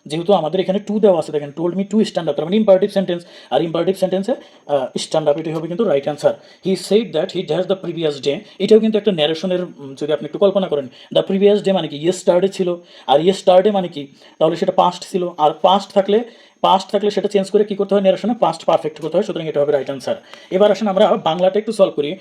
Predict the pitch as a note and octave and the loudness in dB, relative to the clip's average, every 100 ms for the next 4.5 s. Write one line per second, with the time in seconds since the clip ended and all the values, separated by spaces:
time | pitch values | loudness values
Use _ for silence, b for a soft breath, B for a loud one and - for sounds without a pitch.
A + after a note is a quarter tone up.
0 | B B G3+ G3+ G#3+ A3 A3 F#3 F3+ G3+ | B B 0 2 2 2 4 0 0 0
1 | G3+ G3 G3 F#3 E3+ - G3 b - G3+ | 0 0 -2 -4 -6 -8 -10 b 0 2
2 | G3+ F3+ F#3+ F#3+ F3 - G3 G3 G3+ F#3 | 2 0 -2 -4 -6 -2 -2 -2 -4 -2
3 | E3+ E3+ B - F#3 F#3+ G3 G3 G3 G3 | -2 -4 B 0 0 0 -2 0 2 2
4 | G3+ A3+ F#3 D3+ | 2 2 2 0